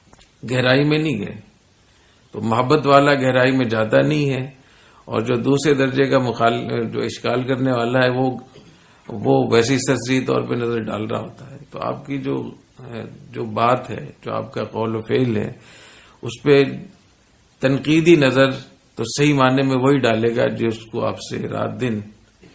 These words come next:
मुखासमत है, मुखालफत है और वो रात दिन आपके पीछे लगा हुआ है।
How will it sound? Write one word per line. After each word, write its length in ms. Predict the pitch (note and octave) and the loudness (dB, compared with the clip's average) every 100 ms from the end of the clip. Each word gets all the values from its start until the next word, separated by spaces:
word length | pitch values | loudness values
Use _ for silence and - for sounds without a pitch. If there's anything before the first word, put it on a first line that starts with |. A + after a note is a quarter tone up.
| - | -18
मुखासमत 580 | C#3 G2 G2 A#2 G#2+ G#2 | -8 -6 -4 -2 -4 -2
है, 140 | G#2 G2+ | -6 -4
मुखालफत 640 | - - G2+ G#2 A2 G#2+ | -6 -4 -2 -2 -4 -6
है 260 | C#3 D3+ - - - - - - - | -10 -12 -16 -20 -18 -18 -18 -20 -14
और 200 | A2+ G#2+ | -4 -2
वो 100 | G#2+ | 0
रात 200 | G#2+ A2 | 2 2
दिन 140 | A2 A#2 | 2 0
आपके 240 | A2 A2+ | 0 -2
पीछे 320 | A2 G#2+ A2+ | -4 -4 -4
लगा 260 | G#2 F#2+ F#2+ | -2 -2 -4
हुआ 180 | G2 G2 | -6 -10
है। 140 | - | -12